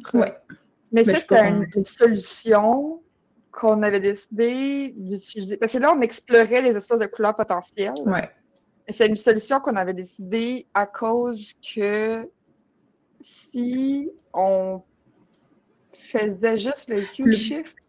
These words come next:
Speaker 1: Est-ce que le bleu, c'était pas vraiment du bleu, des choses comme ça ?
Speaker 2: Ben, c'était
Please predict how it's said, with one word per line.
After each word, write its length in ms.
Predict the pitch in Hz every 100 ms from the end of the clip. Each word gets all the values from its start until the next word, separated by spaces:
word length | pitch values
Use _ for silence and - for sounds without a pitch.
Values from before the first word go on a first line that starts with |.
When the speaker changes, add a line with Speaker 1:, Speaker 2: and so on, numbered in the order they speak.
| 190 240
Speaker 1:
Est-ce 180 | 240
que 120 | - 370
le 180 | 381
bleu, 260 | 220 220 247
c'était 240 | - -
pas 160 | 202 202
vraiment 460 | 196 - 202 226 233
du 160 | 233
bleu, 400 | 220 226 233 240
des 60 | 226
choses 240 | - 214
comme 200 | - 208
ça ? 340 | 202 240 240 262 - _ _ _ _ _ _ _ _ _ _ _ _ _
Speaker 2:
Ben, 100 | 240
c'était 360 | 240 247 403